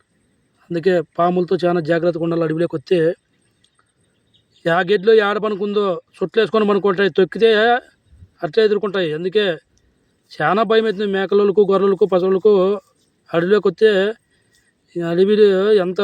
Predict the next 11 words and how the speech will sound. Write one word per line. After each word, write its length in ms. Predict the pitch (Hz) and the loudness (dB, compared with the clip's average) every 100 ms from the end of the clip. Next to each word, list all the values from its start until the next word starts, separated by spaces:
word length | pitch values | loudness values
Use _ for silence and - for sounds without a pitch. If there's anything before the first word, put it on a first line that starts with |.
| 185 | -2
భయంకరంగా 420 | 190 202 202 196 | -2 -2 -2 -2
ఉంటుందో 300 | 185 196 214 196 202 175 | -2 -2 0 2 0 -2
చూడండి 260 | 185 185 170 | -2 -2 -2
ఫ్రెండ్స్. 260 | 180 190 175 | -2 -2 -4
అందుకే 220 | 170 180 175 | -4 -4 -2
జాగ్రత్తగా 360 | 170 170 185 175 | -2 -4 -4 -2
ఉండాలి 240 | 180 175 170 | -2 -2 -2
పాములతోనూ. 420 | 165 165 160 170 175 _ _ _ _ _ _ _ _ _ _ - | -4 -6 -6 -8 -10 _ _ _ _ _ _ _ _ _ _ -14
ఆ? 120 | 165 185 226 _ _ _ _ _ _ _ _ _ _ _ | -8 -6 -6 _ _ _ _ _ _ _ _ _ _ _
పాములు 280 | 160 175 185 | -4 -2 -2
అంటే 200 | 180 208 | -2 0